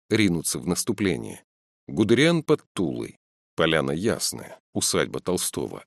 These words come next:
Отступить. Теперь в Германии могла состояться и третья встреча, личная. Да и естественно было Власову, формируя армию,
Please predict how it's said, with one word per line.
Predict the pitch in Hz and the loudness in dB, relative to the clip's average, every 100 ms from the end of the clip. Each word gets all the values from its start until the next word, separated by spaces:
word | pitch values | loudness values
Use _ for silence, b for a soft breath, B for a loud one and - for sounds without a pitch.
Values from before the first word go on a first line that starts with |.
| _ | _
Отступить. | 120 - - 143 107 120 - - _ _ _ _ - | -6 -6 -4 -4 -6 -12 -10 -16 _ _ _ _ -2
Теперь | 107 92 175 180 | 0 2 2 0
в | 92 | 2
Германии | 101 90 92 80 76 | 4 6 4 4 2
могла | 82 92 147 | 2 2 2
состояться | - 143 143 139 135 139 | 0 0 0 0 0 0
и | - 135 | 0 -2
третья | - 160 90 - - | -2 -2 -2 -4 -8
встреча, | - - - 55 - - - | -6 -6 -6 -6 -6 -6 -6
личная. | - 120 110 - 58 - - _ _ _ | -2 0 0 -2 -4 -8 -16 _ _ _
Да | 95 78 113 | -4 4 4
и | 113 104 | 4 0
естественно | 80 82 - 180 - - 82 71 | 0 -2 0 -2 -2 -2 -2 -2
было | 67 78 | 0 0
Власову, | 58 87 90 - 67 67 - | 0 0 0 0 -4 -8 -8
формируя | - 95 92 92 85 71 - | 0 2 4 4 2 0 0
армию, | 131 143 76 57 | 0 0 -4 -6